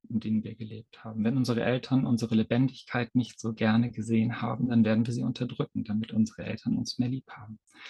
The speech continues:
Wenn es bei unseren Eltern aus irgendeinem Grund nicht gern gesehen ist, dass ich aggressiv für meine Rechte, für meine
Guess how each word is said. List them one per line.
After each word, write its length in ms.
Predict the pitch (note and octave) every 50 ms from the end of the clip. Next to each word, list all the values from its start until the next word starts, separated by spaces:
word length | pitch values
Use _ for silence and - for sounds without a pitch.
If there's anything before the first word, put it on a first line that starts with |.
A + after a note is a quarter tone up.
| - - - - - - _ _ _ -
Wenn 180 | A#2 A#2 A2+
es 160 | A2 A2 - -
bei 80 | -
unseren 320 | A2+ A2+ A2+ A2+ A2+ G#2+ A2
Eltern 580 | A#2 A2+ A2 A2 - - A2+ A2 A2 A2 - _ _ _ _ _ _ _
aus 160 | - A#2+ - -
irgendeinem 460 | - B2+ A2+ A#2+ C3 - - A2+ A#2
Grund 220 | A2+ A#2 A#2 G#2+
nicht 180 | A#2+ A#2 - -
gern 220 | A2 A2 A2+ A2+
gesehen 260 | A2 G#2+ A2 A2+ A#2+
ist, 220 | A#2+ B2 - - -
dass 120 | A2+ -
ich 220 | A#2+ A2+ - - -
aggressiv 560 | - A#2 - - A#2+ A2+ - - B2+ C#3 -
für 160 | - - -
meine 400 | B2 A#2+ A#2 A2+ A2+ B2 C3 -
Rechte, 380 | - A2 G#2+ - - - F2+ F2+
für 160 | - - A2+
meine 500 | A2 G#2+ G#2+ G#2+ A2 A2 A#2 A#2 A2+ G2